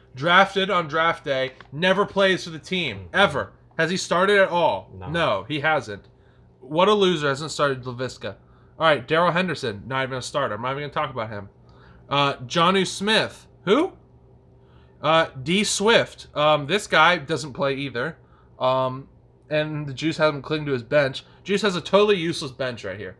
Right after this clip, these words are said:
Speaker 1: Completely useless bench. He's even got a quarterback on there, Ryan Tannehill. He has Lamar Jackson on his team.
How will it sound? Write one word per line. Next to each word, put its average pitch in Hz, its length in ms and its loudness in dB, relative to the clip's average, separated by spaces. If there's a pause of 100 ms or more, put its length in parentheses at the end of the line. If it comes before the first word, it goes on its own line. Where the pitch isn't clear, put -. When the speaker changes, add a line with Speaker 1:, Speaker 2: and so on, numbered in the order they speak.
Speaker 1:
Completely 180 400 -2
useless 139 240 -6
bench. 101 280 -10 (280)
He's 190 200 -2
even 220 140 -2
got 214 140 8
a 202 60 4
quarterback 151 520 0
on 110 120 -8
there, 104 120 -6
Ryan 135 220 -2
Tannehill. 131 420 -4
He 190 80 0
has 269 160 4
Lamar 285 260 4
Jackson 247 440 0
on 226 60 0
his 185 140 -2
team. 110 420 -12